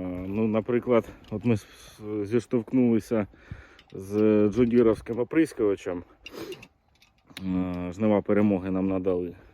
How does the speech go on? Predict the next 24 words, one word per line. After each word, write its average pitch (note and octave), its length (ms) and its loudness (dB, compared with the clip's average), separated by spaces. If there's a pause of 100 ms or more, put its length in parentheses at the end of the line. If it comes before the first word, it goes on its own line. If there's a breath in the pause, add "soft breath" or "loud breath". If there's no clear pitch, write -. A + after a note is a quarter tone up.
(600 soft breath)
І A2+ 180 4
сервісом, A#2 640 6
наприклад, F#2+ 440 -2
от F#2 160 -2
Агрістар. F#2 600 -4 (1000 soft breath)
Ну, G#2+ 80 -2
щоб B2 160 0
ви B2+ 120 6
розуміли, C3+ 540 8
там G#2 280 0 (880 soft breath)
були B2 240 10
поломані A#2 560 8
заглушки. F#3 720 6 (800 soft breath)
Ну, E3+ 100 2
по-, C3+ 280 6
він D3 220 6
був B2+ 180 8
розморожений. F#2 680 4
Коротше, F#2 320 -10
новий A#2 280 4
оприскувач A2+ 500 2
двадцять G#2+ 360 -2
четвертого A#2 540 -2
року, D3 320 0